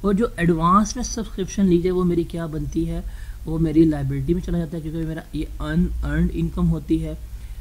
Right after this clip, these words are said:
इसको मैं liability में शो करता हूँ। तो इस liability में से मैंने current portion और नॉन करंट portion separate करना है, सिर्फ यहाँ पे ये game है, हम इसको आप देखते हैं आगे जाके। Point two में वो कहता है, "Sir कि the club sells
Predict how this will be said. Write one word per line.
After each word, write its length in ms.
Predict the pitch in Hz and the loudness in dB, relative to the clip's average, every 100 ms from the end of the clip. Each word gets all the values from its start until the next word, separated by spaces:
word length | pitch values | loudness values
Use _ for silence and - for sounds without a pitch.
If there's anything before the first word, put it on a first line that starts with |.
| - | -8
इसको 240 | - - 170 | -6 -2 0
मैं 120 | 170 | 2
liability 480 | 165 147 147 143 180 | 2 0 -2 0 0
में 80 | - | 0
शो 180 | 180 | -2
करता 300 | 160 175 - | -4 -4 -2
हूँ। 80 | 196 | -2
तो 120 | 185 - | -2 -4
इस 240 | 254 247 - - 170 | -2 -2 -4 -4 0
liability 560 | 165 147 147 143 151 | 0 2 2 2 0
में 100 | 151 | -2
से 140 | - 156 | -6 -6
मैंने 300 | 139 143 185 - - - - - - | -6 -6 -8 -10 -18 -20 -20 -10 -2
current 480 | 151 151 175 214 - - | 0 4 6 4 0 0
portion 400 | 190 - 202 190 - | 0 2 0 0 2
और 220 | 165 185 165 | 2 4 4
नॉन 600 | 139 131 139 160 196 202 | 2 0 0 4 6 6
करंट 300 | 165 170 170 - | 4 0 0 -4
portion 200 | 139 165 | -4 -4
separate 400 | 151 139 131 156 139 | -4 -6 -4 -4 -4
करना 180 | 139 147 | -4 -4
है, 60 | |
सिर्फ 240 | 151 160 139 | -6 -6 -4
यहाँ 220 | 131 131 | -4 -4
पे 80 | 135 | -4
ये 120 | 135 | -4
game 240 | 131 135 127 | -4 -4 -6
है, 120 | 123 - - - - - | -6 -8 -10 -8 -6 2
हम 120 | 180 | 2
इसको 220 | 170 165 | 2 -4
आप 220 | 139 131 | -4 -2
देखते 280 | 131 127 - | -4 -4 -4
हैं 80 | 131 | -4
आगे 80 | 131 | -2
जाके। 260 | 131 180 202 - - - - - - - | 0 -2 -4 -6 -10 -12 -12 -12 -6 6
Point 240 | 214 240 | 6 8
two 100 | 254 | 8
में 120 | 254 | 8
वो 100 | 269 | 6
कहता 280 | 220 214 233 | 2 0 0
है, 40 | 226 | -2
"Sir 200 | 247 240 - | -2 -6 -2
कि 120 | 254 | -2
the 160 | 185 202 180 | -2 -2 4
club 240 | 190 202 - | 4 4 -2
sells 640 | - 165 165 190 - - | -2 -2 2 2 2 -4